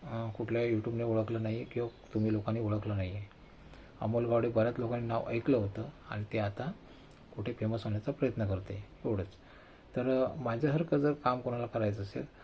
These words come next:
तरी तुम्ही काम करू शकता, फक्त थोडा वेळ लागेल, खचून जाऊ नका. सोपं काम नाही आहे इथे, स्पर्धा आहे. स्पर्धेच्या युगात जेव्हा टिकायचं झालं तर भयंकर कष्ट करावे लागतात, एवढं लक्षात घ्या. आणि ठाम राहा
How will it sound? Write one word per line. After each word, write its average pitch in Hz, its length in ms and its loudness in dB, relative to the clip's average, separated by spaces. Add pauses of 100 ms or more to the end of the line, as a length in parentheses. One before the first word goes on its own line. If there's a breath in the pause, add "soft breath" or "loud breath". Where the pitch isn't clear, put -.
(300 loud breath)
तरी 123 200 4
तुम्ही 127 220 -2
काम 117 220 -2
करू 107 160 2
शकता, 101 360 -2 (640 loud breath)
फक्त 120 240 -2
थोडा 120 140 2
वेळ 123 240 6
लागेल, 113 340 2 (220)
खचून 131 300 2
जाऊ 117 220 2
नका. 101 280 -2 (560 loud breath)
सोपं 120 260 4
काम 123 260 -2
नाही 117 280 -2
आहे 98 120 0
इथे, 98 240 -4
स्पर्धा 113 480 0
आहे. 107 260 0 (840 loud breath)
स्पर्धेच्या 117 500 2
युगात 117 400 2
जेव्हा 113 340 -4
टिकायचं 110 420 0
झालं 101 300 0 (260)
तर 123 40 -2 (180)
भयंकर 113 380 0 (460)
कष्ट 110 200 -2
करावे 110 300 2
लागतात, - 320 -4 (400)
एवढं 113 140 0
लक्षात 107 260 -2
घ्या. 110 220 -4 (200)
आणि 110 140 -6 (640)
ठाम 120 220 0
राहा 98 160 0